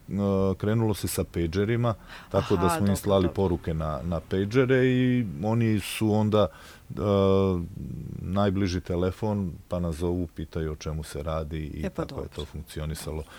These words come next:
Speaker 1: Tako da je, mobilni telefoni su sad samo to u suštini
Speaker 2: Olakšali.
Speaker 1: olakšali.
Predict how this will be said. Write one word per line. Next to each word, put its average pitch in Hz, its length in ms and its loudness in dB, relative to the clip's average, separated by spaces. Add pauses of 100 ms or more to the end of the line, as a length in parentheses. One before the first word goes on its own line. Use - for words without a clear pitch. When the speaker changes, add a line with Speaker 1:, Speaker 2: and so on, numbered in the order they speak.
(180)
Speaker 1:
Tako 101 260 2
da 107 140 6
je, 107 140 8
mobilni 110 540 2
telefoni 104 480 4
su - 160 -2
sad 101 220 2
samo 104 260 2
to 107 260 2
u 85 160 -4
suštini 101 540 -4 (120)
Speaker 2:
Olakšali. 170 300 0
Speaker 1:
olakšali. 80 400 -4